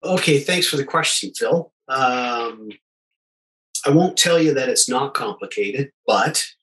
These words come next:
um, I am currently trying to set up a television property with the help of,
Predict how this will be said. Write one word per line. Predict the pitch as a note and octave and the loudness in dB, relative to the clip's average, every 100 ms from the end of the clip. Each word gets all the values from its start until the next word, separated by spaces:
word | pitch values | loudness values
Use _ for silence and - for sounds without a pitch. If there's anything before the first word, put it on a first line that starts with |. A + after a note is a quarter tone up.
| _ _ _ _ - | _ _ _ _ -8
um, | A#2 A2+ A2+ G#2+ G2+ - _ _ _ _ - | -6 -6 -6 -8 -8 -12 _ _ _ _ -2
I | C#3+ C3+ | 0 0
am | B2 B2+ | -2 -6
currently | - E3 E3 D#3 D3+ | -2 -2 0 0 0
trying | - C#3+ C3+ C3 C3 | 0 0 0 -2 -4
to | B2+ A#2+ A2 | -4 -4 -2
set | - - D3 | -2 0 0
up | C3+ C3 - _ - | 0 -2 -6 _ -16
a | - | -14
television | G#2 - E3 D3+ B2+ A#2+ G#2 | -4 0 2 2 0 -4 -4
property | A2+ G2+ - G#2+ E3+ - _ _ _ _ _ - | -4 -4 -6 -10 -10 -14 _ _ _ _ _ -6
with | |
the | - | -4
help | - A2+ - | -2 -4 -4
of, | - | -10